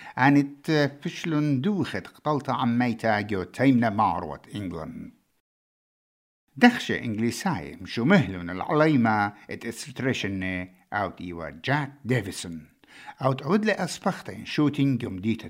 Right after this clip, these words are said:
بلايموث. وديفيسون اتوالي بساسة قاتوبا قتل خمشا فرصوبة بخواشة خا براتا رابز أورتا وخا خزمو. من قند قاتل والجانو بغداتوب.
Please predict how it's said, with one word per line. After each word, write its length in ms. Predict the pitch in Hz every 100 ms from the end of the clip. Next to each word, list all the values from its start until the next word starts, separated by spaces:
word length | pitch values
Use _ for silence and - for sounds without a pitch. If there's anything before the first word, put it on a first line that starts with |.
| - -
بلايموث. 420 | 110 104 - - - _ _ _ _ _ - - -
وديفيسون 580 | 123 226 190 - 95 - - _ 156
اتوالي 640 | 160 175 175 165 170 190
بساسة 680 | 190 - 175 110 - 90 80 - -
قاتوبا 800 | 117 117 - 151 - - 180 185 - _ - - -
قتل 340 | - 269 151 -
خمشا 360 | - 104 - 147
فرصوبة 640 | - 127 151 135 127 117 - - -
بخواشة 420 | 113 - 131 147
خا 340 | 143 - 127 131
براتا 440 | 117 123 117 117
رابز 300 | 110 120 95
أورتا 580 | - 160 139 143 131 123 - -
وخا 200 | - -
خزمو. 440 | - 123 104 - - - _ _ _ _
من 200 | 110 98 -
قند 260 | 117 113 104
قاتل 380 | - 101 - 101
والجانو 800 | 101 95 90 110 95 82 82 80 _ -
بغداتوب. 560 | 87 85 82 - 95